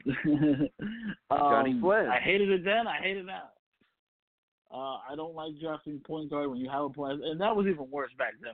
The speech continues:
Speaker 1: when they drafted Rubio and this dude because they already had. I mean, they drafted him in the same draft. That's nothing was more frustrating than that shit. But,
Speaker 2: Right.
Speaker 1: um, yeah, it's redundant. Like, why the fuck? That's wasting a pick almost. Like on the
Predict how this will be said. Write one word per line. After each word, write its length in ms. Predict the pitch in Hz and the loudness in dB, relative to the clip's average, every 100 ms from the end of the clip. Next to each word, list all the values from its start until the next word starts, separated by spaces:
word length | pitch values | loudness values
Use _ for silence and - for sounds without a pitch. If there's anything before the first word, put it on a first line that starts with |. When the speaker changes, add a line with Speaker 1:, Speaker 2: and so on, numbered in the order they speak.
| 104 | -16
Speaker 1:
when 80 | 110 | -18
they 60 | 113 | -12
drafted 340 | 110 107 117 113 | -8 -10 -8 -6
Rubio 400 | 110 107 104 101 | -4 -2 -2 -2
and 120 | 104 | -6
this 100 | 107 - | -8 0
dude 200 | 104 101 | 2 2
because 300 | 113 127 120 117 107 | -4 -8 -8 -10 0
they 160 | 139 143 | 6 6
already 240 | 139 127 | 6 4
had. 280 | 101 131 156 | 0 -4 0
I 40 | |
mean, 160 | 180 185 | 2 4
they 100 | 160 | 4
drafted 400 | 156 190 175 156 | 6 4 2 -6
him 80 | 143 | -8
in 80 | 131 | -10
the 80 | 123 131 | -10 -10
same 160 | 107 - | -8 -6
draft. 420 | 117 117 90 - | -4 -2 -4 -4
That's 200 | 147 165 _ _ _ | -4 -4 _ _ _
nothing 360 | - 180 180 156 | 0 2 2 2
was 120 | 139 131 | 0 0
more 180 | 131 - | -2 -2
frustrating 480 | 120 110 110 92 | -6 -4 -6 -6
than 120 | 98 113 | -6 -8
that 80 | 101 - | -8 -12
shit. 200 | 90 - _ | -14 -16 _
But, 200 | 123 117 - 160 - _ _ _ _ - | 0 0 -2 -18 -18 _ _ _ _ 0
Speaker 2:
Right. 300 | 127 127 123 | 6 6 6
Speaker 1:
um, 300 | 113 104 - _ _ _ _ _ - | 2 -4 -10 _ _ _ _ _ -12
yeah, 160 | 156 - - 156 | -8 -8 -6 -4
it's 160 | 180 170 | -2 -2
redundant. 580 | 170 143 113 98 - - | -2 0 -2 -4 -12 -10
Like, 160 | 113 131 | -8 -4
why 240 | 160 208 | 0 2
the 100 | 196 | 2
fuck? 240 | 180 180 170 170 | -2 -2 -4 -4
That's 120 | 156 | -2
wasting 420 | 175 185 - 151 113 | 0 -2 -4 -10 -10
a 180 | - | -8
pick 200 | 156 117 107 | -6 -6 -10
almost. 360 | 107 104 92 - | -12 -12 -14 -10
Like 180 | 120 123 | -10 -8
on 120 | 123 | -8
the 60 | 120 | -6